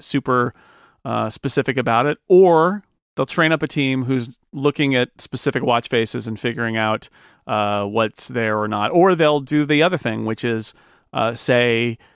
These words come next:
you can apply to be a watch face developer and agree to all these other things, and we're gonna watch what you do, huh, more, uh, closely, and that's going to be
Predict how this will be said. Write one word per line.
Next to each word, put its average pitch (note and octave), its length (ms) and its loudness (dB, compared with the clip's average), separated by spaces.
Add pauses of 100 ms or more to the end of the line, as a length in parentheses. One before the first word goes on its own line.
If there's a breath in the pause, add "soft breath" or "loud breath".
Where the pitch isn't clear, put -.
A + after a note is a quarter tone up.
(180 soft breath)
you B2 200 -4
can B2+ 220 -2
apply B2+ 320 0
to B2+ 60 -2
be C3 100 2
a B2 80 4
watch B2+ 240 0
face C3 180 2
developer B2+ 480 0
and A#2+ 100 -2
agree A#2+ 220 -2
to A#2+ 80 2
all A#2+ 160 2
these B2 160 -2
other A#2+ 160 -2
things, B2 340 -4
and A#2+ 120 -6
we're A#2+ 160 -2
gonna A#2 160 -2
watch A#2+ 260 0
what - 100 -8
you A#2+ 100 -4
do, A#2 460 -2 (160)
huh, E3 120 -2 (340 soft breath)
more, C3+ 320 2
uh, B2+ 160 0
closely, A#2 640 -2 (100)
and A2+ 600 0 (380)
that's B2+ 360 0
going B2 280 0
to B2+ 100 -6
be A2+ 480 -2